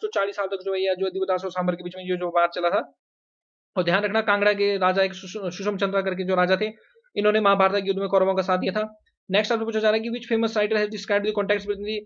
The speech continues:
Kutch Republic of the Hills and the Aryan Kingdom of the Plains, तो ये पन्निनी के द्वारा जो है,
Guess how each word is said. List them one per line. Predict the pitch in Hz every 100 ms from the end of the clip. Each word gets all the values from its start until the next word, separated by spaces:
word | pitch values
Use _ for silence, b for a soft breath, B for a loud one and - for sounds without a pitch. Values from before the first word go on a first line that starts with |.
| _ _ _ -
Kutch | 247 220
Republic | 226 214 208 220 208
of |
the | 208 185
Hills | 214 226 -
and | 190
the | 196 196
Aryan | 190 202 -
Kingdom | 196 196 190
of |
the | 196
Plains, | 190 202 208
तो |
ये | 202
पन्निनी | 196 190 196
के | 190
द्वारा | 185 185
जो | 185
है, | 185